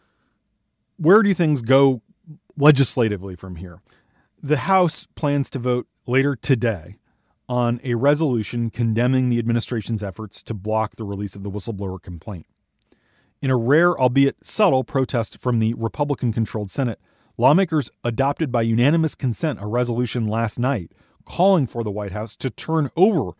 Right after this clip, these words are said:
the complaint to the intelligence committees, as is required by law. In a separate move, House Intelligence Committee Chairman Adam Schiff, the Democrat from California,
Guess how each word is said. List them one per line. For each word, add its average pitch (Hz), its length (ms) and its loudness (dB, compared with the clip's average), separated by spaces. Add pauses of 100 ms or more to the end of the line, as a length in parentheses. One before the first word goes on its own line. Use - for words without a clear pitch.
(260)
the 127 100 -2
complaint 120 540 -4
to 175 300 0
the 143 120 0
intelligence 139 540 0
committees, 131 480 -2 (320)
as 101 200 -8
is 107 300 -2
required 107 640 -6
by 98 140 -8
law. 92 480 -4 (680)
In 135 100 2
a 127 80 4
separate 196 460 -2
move, 101 400 -8 (200)
House 165 340 -2
Intelligence 110 480 -4
Committee 104 280 -4
Chairman 104 380 -4
Adam 120 240 -2
Schiff, 98 400 -8 (380)
the 98 100 -14
Democrat 117 400 -4
from 120 160 -4
California, 110 680 -4